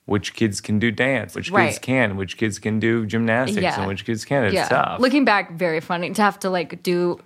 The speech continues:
Speaker 2: do the test.
Speaker 1: Oh, I know.
Speaker 2: And leaping is, like, the dumbest physical thing. I don't know. There's something, like, so silly.
Speaker 1: Yeah, it's so silly.
Speaker 2: <laughs>
Speaker 1: What's the best piece of advice anyone's ever given you that worked?
Speaker 2: Um, in earnest?
Speaker 1: Yeah.
Speaker 2: Uh,
Speaker 1: The whole thing's in
Speaker 2: yeah,
Speaker 1: earnest.
Speaker 2: my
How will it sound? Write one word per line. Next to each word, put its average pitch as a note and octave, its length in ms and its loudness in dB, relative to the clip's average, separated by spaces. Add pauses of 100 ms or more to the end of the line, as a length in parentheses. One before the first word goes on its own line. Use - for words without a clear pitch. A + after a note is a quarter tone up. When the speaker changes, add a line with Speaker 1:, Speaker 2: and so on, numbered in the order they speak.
Speaker 2:
do F3+ 200 2
the F3 140 0
test. F3 500 0
Speaker 1:
Oh, A2+ 180 2
I F#2+ 100 0
know. G#2 400 -2
Speaker 2:
And B3 140 4
leaping C4+ 320 2
is, A#3+ 160 0
like, G3+ 180 -2
the G3 80 -6
dumbest E3 600 -4
physical E3+ 500 -6
thing. D#3 240 -6
I G#3 80 4
don't G3+ 140 2
know. E3 80 -6
There's E3 160 -8
something, F3+ 180 -2
like, E3 300 -8 (160)
so E3 260 -2
silly. G#2+ 540 0
Speaker 1:
Yeah, G3 120 -2
it's - 120 -4
so G#2+ 200 -2
silly. C4+ 360 2 (320)
Speaker 2:
<laughs> - 180 -20
Speaker 1:
What's D3+ 320 4
the G3 140 2
best C#3 340 -2
piece B2 160 -6
of B2+ 80 0
advice G2 320 0
anyone's G2+ 340 0
ever G2 180 -2
given F#2 260 0
you G#2+ 100 2
that G2 220 -2
worked? - 480 -4 (640)
Speaker 2:
Um, G3+ 640 2 (560)
in A3 160 6
earnest? G3 680 0
Speaker 1:
Yeah. C#3 300 2 (320)
Speaker 2:
Uh, F#3+ 800 2
Speaker 1:
The A2+ 100 0
whole A#2+ 160 2
thing's C#3 240 -4
in G#3+ 120 2
Speaker 2:
yeah, A3 180 8
Speaker 1:
earnest. G3 120 0
Speaker 2:
my G#3+ 100 0